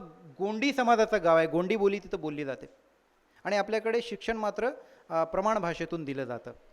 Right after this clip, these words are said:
बॅसिल बर्नस्टाईन नावाचे एक, अ, अभ्यासक होते, त्यांनी मांडलं की, या निम्नवर्गीय लोकांमध्ये शिक्षणामध्ये मागे राहण्याचं प्रमुख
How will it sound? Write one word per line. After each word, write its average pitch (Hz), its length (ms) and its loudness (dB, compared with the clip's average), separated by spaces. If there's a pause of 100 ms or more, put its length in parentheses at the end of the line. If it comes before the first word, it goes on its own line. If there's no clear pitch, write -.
(100)
बॅसिल 156 280 -2
बर्नस्टाईन 208 500 -2
नावाचे 208 580 -2
एक, 185 380 -6
अ, 147 240 -2
अभ्यासक 160 280 -2
होते, 185 240 -6
त्यांनी 185 220 -6
मांडलं 185 400 -2 (420)
की, 262 460 -2
या 202 480 8 (1200)
निम्नवर्गीय 220 1200 2
लोकांमध्ये 220 800 2 (120)
शिक्षणामध्ये 226 640 -2
मागे 196 280 0
राहण्याचं 214 420 -2
प्रमुख 208 280 -4